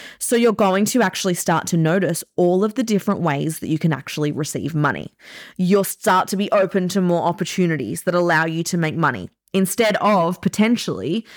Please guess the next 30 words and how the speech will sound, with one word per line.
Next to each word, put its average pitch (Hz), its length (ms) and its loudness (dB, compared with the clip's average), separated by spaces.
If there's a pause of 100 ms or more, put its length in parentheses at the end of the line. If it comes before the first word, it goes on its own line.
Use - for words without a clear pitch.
(320)
before 208 400 4
you've 233 180 0
decided 190 500 0
that 214 140 -4
money 170 480 0
is 170 200 2
important 180 520 0
to 156 120 -2
you 151 240 2
and 170 160 2
receiving 185 500 2
that 156 180 0
amount 147 260 -2
of 127 60 -4
money 139 240 -2
is 160 140 0
important 208 460 0
to - 120 -4
you, 151 340 0 (580)
previously 247 580 2
your 175 160 2
Raz 180 720 0
may 202 260 4
have 233 200 4
only 185 500 2
been 175 320 0
allowing 170 760 2 (300)
your 185 320 4
job 202 380 2
through, 147 400 -4